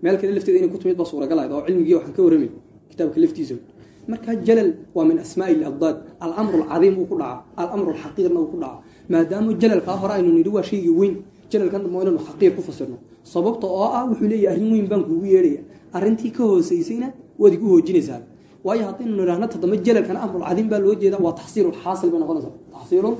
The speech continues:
xaasil bay noqon. Waayo. Icraab ahaana waa iska basiid, intaas icraab loogu noqon maayo, sheekh. Laqmadaad ka fahmaysiinba. Laqmada ayaad ka fahmaysiin. Marka macnuhu waxa weeyaan,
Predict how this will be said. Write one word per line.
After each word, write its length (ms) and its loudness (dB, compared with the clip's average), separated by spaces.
xaasil 320 0
bay 100 2
noqon. 200 -8
Waayo. 320 4
Icraab 380 2
ahaana 340 0
waa 80 2
iska 140 -4
basiid, 340 -2
intaas 300 -2
icraab 340 2
loogu 240 4
noqon 180 2
maayo, 220 0
sheekh. 120 -14
Laqmadaad 400 0
ka 120 0
fahmaysiinba. 440 -2
Laqmada 320 2
ayaad 160 4
ka 80 -2
fahmaysiin. 320 -4
Marka 160 -4
macnuhu 400 -2
waxa 140 -2
weeyaan, 340 0